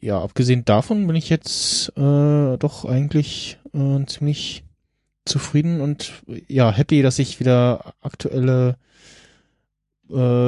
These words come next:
Hardware hab, die mobil ist und recht powerful scheint. Und, äh, ja,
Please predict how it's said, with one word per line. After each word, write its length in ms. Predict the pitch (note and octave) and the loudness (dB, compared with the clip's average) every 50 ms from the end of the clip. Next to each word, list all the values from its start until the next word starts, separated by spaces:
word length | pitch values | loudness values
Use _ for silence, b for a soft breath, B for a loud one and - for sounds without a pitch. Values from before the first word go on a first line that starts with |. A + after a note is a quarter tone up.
| B2 A#2+ | 2 2
Hardware 480 | G2 A2+ C#3 D#3 E3 - E3 D#3+ D#3 D3+ | 4 4 4 4 4 2 2 2 4 4
hab, 200 | D#3 D3+ - - | 2 0 0 0
die 240 | C#3 C3+ C3 C3 | 0 2 2 2
mobil 420 | C3 C3 C3+ B2+ B2+ D3 D#3 D#3+ E3 | 2 2 2 2 4 4 6 6 6
ist 340 | C#3+ C3+ D#3 D3+ D3 - - | 6 4 4 4 2 0 -2
und 320 | - B2+ B2+ C3 B2+ - - - - - - - - - | -2 -2 -2 -2 -4 -6 -10 -12 -12 -14 -14 -12 -4 0
recht 340 | A#2+ B2 - - - - - | 0 0 0 -2 -10 -12 -6
powerful 640 | - - B2+ B2 A2+ G#2+ - - A2 A2 G#2+ G#2 G#2+ | -2 2 4 4 4 4 2 0 0 2 4 4 2
scheint. 460 | - - - A#2 A2+ B2 C3+ C#3+ C#3+ | 2 2 2 2 4 2 2 0 -4
Und, 480 | - B2 A#2+ A#2 A#2 A#2 A#2+ A#2+ - - | -4 -2 -2 0 0 0 -2 -4 -6 -8
äh, 320 | - A#2+ - - - - - | -10 -10 -10 -10 -10 -6 -2
ja, 260 | - F#2 F#2 G2 | 0 0 0 0